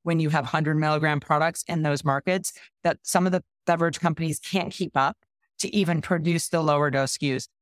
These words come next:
Plus, then you have to educate a whole other level of consumer. And it's someone who maybe isn't coming into a dispensary.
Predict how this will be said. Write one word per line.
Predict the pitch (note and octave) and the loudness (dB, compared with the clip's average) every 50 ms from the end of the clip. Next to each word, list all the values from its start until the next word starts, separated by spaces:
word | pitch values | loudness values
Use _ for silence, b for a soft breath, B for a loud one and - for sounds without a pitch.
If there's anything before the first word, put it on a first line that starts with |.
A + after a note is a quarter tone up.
| _ - | _ -6
Plus, | - - C4 A#3+ G#3 G3 - - - - - | -2 0 2 2 2 0 -2 -6 -10 -6 -2
then | E3+ G3 A3+ B3+ | 0 2 2 2
you | D4+ | 2
have | D#4+ - | 0 -2
to | - - - - F3 | -4 -6 -4 -4 -4
educate | F3+ G3 G3+ - - E3+ D3+ - | -2 -2 -2 -2 -2 -2 -2 -2
a | - D#3+ | -4 -4
whole | - - G#3 G#3 G3 F3 - | -4 -2 0 0 2 2 2
other | - F3+ F3 F3 E3 D#3+ D3+ D3 D3+ D#3 | 2 2 2 0 0 0 -2 -4 -4 -2
level | E3 E3+ F3 F3 E3 D3+ C3 A#2 B2+ - _ _ _ _ _ _ _ - | 0 0 2 2 2 0 0 -2 -4 -8 _ _ _ _ _ _ _ -4
of | F3 - - | -4 -2 0
consumer. | F3 D#3 C#3+ - - D#3+ C#3+ C3+ - - C#3+ - _ _ _ - | 0 0 0 2 0 0 0 0 -2 -6 -8 -12 _ _ _ -2
And | F3+ E3+ E3+ | -2 0 0
it's | E3+ - - | 0 -2 0
someone | - G3 G3 G3 F#3+ E3+ | 0 2 2 2 2 2
who | F#3 F#3 | 2 2
maybe | F3 F3 F3 E3+ F3 F3 - - | 2 2 0 0 -2 -2 -4 -4
isn't | - F3+ D#3+ F3 F3 - - | -4 -2 -2 -2 -4 -4 -4
coming | - F3+ E3 E3 D#3+ D3+ - | -2 0 0 0 0 0 -2
into | - D#3 D#3+ D#3 - - D#3+ D3 - | -2 -2 -2 -2 0 0 0 0 0
a | - | 0
dispensary. | C#3+ C3+ C#3+ - - - C#3+ C3+ B2+ - - - C#3+ - C#3+ | 0 0 -2 -2 -2 -2 0 0 -2 -2 -4 -6 -6 -6 -8